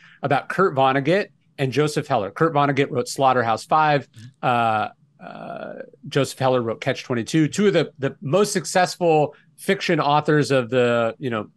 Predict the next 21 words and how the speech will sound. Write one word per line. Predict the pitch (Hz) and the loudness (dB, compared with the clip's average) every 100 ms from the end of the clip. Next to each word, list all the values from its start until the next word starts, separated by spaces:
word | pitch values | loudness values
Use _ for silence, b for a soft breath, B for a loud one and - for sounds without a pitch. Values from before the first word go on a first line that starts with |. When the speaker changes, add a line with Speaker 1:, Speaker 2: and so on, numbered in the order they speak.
| - - | -14 -6
Speaker 1:
mid | 123 147 139 120 - | 0 2 2 -4 -10
twentieth | - 139 131 | -2 0 0
century, | - 139 139 139 127 120 b b b | 0 -2 -2 -2 -2 -4 b b b
two | - 151 | -2 0
of | |
the, | 131 110 _ | 0 -4 _
two, | - 135 | -6 -6
two | - 143 | -2 -2
of | |
the | 131 | 0
great | 131 123 | -2 0
writers | 120 110 | -2 -2
of | 110 | -4
all | 117 | -2
time. | 123 113 - B B | -2 -4 -4 B B
And | 156 170 | -2 0
like | 180 | 0
we | 233 | 0
were | |
talking | 233 262 165 | 2 2 2
about, | 113 | -2